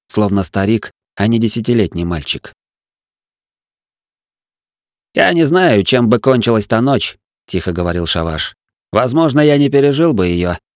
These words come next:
если бы не ты, дядюшка. Ты тогда пришёл в спальню и просидел со мной до утра,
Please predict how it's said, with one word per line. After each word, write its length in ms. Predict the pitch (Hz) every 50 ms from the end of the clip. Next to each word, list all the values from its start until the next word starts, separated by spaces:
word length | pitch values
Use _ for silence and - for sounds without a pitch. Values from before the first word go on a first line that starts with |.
| _ -
если 280 | - 117 110 113 123 120
бы 140 | 113 123
не 100 | 123 123
ты, 160 | 113 156 156 135
дядюшка. 540 | 107 101 92 90 85 - - 95 90 - - _ _ _ _ _ _ _ _ _ _ _ -
Ты 160 | - - 165
тогда 320 | - 151 135 131 151 151
пришёл 320 | 156 151 139 - 147 139 127
в 40 | -
спальню 420 | - 139 143 147 139 120 104 101
и 40 | 98
просидел 480 | - 107 107 - 120 110 113 127 127
со 140 | - 127 123
мной 180 | 123 127 123 120
до 80 | 117 117
утра, 400 | 113 104 120 123 131 117 95